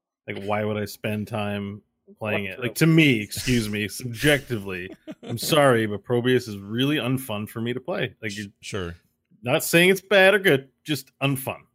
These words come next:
Speaker 1: I
Speaker 3: I
Speaker 1: do not like it.
Speaker 3: totally understand, and
Speaker 1: And,
Speaker 3: I think that's fine that you
Speaker 1: and
Speaker 3: have
Speaker 1: there
Speaker 3: that
Speaker 1: was a
Speaker 3: position.
Speaker 1: time where I would say my education and skill in heroes, like, it's rewarding to play the heroes I don't like as much because the pool is limited. But now there's just an abundance of heroes to play.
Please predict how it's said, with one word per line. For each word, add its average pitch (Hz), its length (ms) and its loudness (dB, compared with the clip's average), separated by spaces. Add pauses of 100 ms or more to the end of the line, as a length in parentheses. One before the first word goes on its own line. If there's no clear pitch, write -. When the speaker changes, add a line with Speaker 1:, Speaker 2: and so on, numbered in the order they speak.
(120)
Speaker 1:
I 107 80 -12
Speaker 3:
I - 40 -12
Speaker 1:
do 113 80 -10
not 107 200 -10
like - 160 -20
it. - 20 -20
Speaker 3:
totally 143 320 -2
understand, 98 480 -2
and 113 140 -6
Speaker 1:
And, 95 60 -2
Speaker 3:
I 98 80 -2
think 101 120 -4
that's 92 160 -6
fine 92 240 -6
that 90 60 -6
you 139 60 -2
Speaker 1:
and 135 80 0
Speaker 3:
have 135 60 2
Speaker 1:
there 151 60 6
Speaker 3:
that 139 120 2
Speaker 1:
was - 20 -
a - 20 0
Speaker 3:
position. 151 180 -8
Speaker 1:
time 170 260 -2
where 131 240 2
I 117 140 0
would 113 200 -2
say 131 280 2
my 120 180 2
education 135 760 0
and 113 180 -4
skill 170 320 -4
in 165 80 -2
heroes, 123 640 -4
like, 113 200 -4
it's - 200 -12
rewarding 113 640 0
to 110 100 -12
play 110 200 -2
the 104 80 -2
heroes 107 300 -2
I 107 60 -2
don't 120 180 -2
like 110 200 -2
as 98 160 -8
much 98 300 -10
because 98 640 -8 (800)
the - 60 -16
pool 113 360 0
is 98 60 -8
limited. 90 460 -12
But 104 140 -10
now 117 280 0
there's 107 220 -4
just - 200 -12
an 104 100 -6
abundance 101 680 -10
of 101 160 -14 (400)
heroes 98 380 -10
to 87 80 -20
play. 113 340 -16